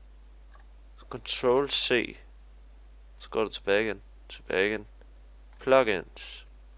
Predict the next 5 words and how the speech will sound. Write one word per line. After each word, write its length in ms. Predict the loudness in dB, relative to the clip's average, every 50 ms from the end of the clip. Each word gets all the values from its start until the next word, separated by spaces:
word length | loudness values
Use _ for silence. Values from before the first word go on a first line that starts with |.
| -20 -20
Control 480 | -18 -16 -14 -10 -8 -6 -6 -6 -6 -8
V. 180 | -8 -8 -8 -12 -16 -20 -20 -20 -20 -20 -20 -20 -20 -20 -20 -20 -20 -20 -20 -20 -20 -20 -16
Kopier 360 | -16 -14 -8 -2 2 4 4
og 60 | 4
erstat. 420 | 4 2 0 -6 -8 -10 -10 -14